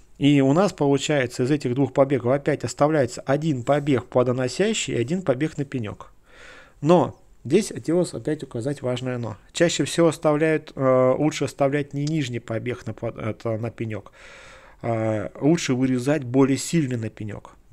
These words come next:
э, у персика. Если оставлять постоянно слабенький, то чаще всего со слабенького нормального побега восстановления не вырастает, по опыту могу сказать.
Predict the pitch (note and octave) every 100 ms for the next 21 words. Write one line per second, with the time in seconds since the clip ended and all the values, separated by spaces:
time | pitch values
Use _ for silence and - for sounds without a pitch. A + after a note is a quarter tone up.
0 | B2 - A2+ G#2+ G#2 G#2+ - A#2 A2 A#2+
1 | - - - G#2+ - C3+ E3+ D#3+ C3+ -
2 | C#3+ C#3 - - C#3 C3+ B2 - G3 A3
3 | D3 A#2 A2+ - A#2+ E3+ D#3+ C3+ A#2+ C3+
4 | A#2+ B2 - D#3+ F#3 F3+ - B2+ A#2 B2
5 | D3+ D#3 D#3+ C3+ B2 A2 C3 C#3+ C3 B2
6 | A#2+ - A2+ A2 B2+ F#3+ G3+ D#3 B2 E3+
7 | E3+ - - A#2 A2+ B2 A2+ G#2+ A2+ -
8 | G#2+ G#2+ A2 - G#2+ G#2+